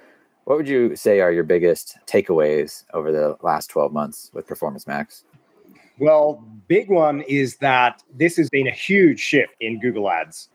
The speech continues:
Speaker 2: This is not just a new campaign type that was released and it was something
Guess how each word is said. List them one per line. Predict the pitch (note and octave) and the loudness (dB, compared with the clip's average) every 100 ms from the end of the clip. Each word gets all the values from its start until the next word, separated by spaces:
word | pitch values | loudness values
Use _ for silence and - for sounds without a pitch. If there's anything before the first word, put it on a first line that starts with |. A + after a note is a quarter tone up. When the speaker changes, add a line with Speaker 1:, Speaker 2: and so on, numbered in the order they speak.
| - | -4
Speaker 2:
This | B2 - - | -4 -4 -8
is | B2+ B2+ A#2+ A2 - | -2 2 2 -2 -8
not | D3+ C#3+ D#3 E3+ - | 0 4 6 4 0
just | D#3+ D3 - | 0 0 -2
a | C3+ | -4
new | C#3 C#3 | 0 2
campaign | C#3 B2 B2 B2+ B2 | 0 0 0 0 2
type | B2+ A#2 A2+ | 0 2 0
that | A2+ A2 | -2 -2
was | A2 G#2 | -4 -4
released | A2 A#2 A2+ A2 - _ - | 0 2 0 -2 -18 _ -4
and | G#2+ A2 G#2+ G#2 G#2 G2+ _ _ - | 0 2 2 0 -2 -8 _ _ -10
it | A2+ | -8
was | A#2 A#2 G#2+ | -4 -4 -2
something | - C3 - G2+ | -2 -2 -2 -4